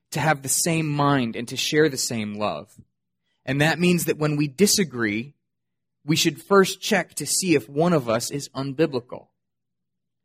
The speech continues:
And then we should look and see if we're unloving. And the last thing we should check that I believe will help us towards this kind of unity where we put each other first is we check our motives.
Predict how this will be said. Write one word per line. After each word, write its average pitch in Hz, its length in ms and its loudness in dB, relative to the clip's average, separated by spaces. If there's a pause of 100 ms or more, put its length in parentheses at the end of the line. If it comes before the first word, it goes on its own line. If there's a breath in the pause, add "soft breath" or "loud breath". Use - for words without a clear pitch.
(420)
And 147 220 0
then 160 200 4
we 214 120 6
should 143 220 -4
look 131 200 -2
and 139 100 -4
see 123 520 -4
if 143 180 -2
we're 135 160 -2
unloving. 139 680 0 (2250)
And 135 80 -6
the 139 60 2
last 170 360 4
thing 175 200 0
we 147 80 2
should 131 240 -6
check 127 400 -4 (500)
that 131 100 0
I 139 100 2
believe 151 320 6
will 139 120 2
help 175 320 2
us 143 160 2
towards 143 320 0
this 139 160 -6
kind 147 260 -4
of 123 100 -4
unity 143 400 0
where 120 140 2
we 120 140 2
put 147 160 0
each 139 160 -2
other 127 140 0
first - 360 -2 (260 soft breath)
is 147 140 -14
we 165 100 -8
check 190 280 -2
our 175 100 0
motives. 151 680 0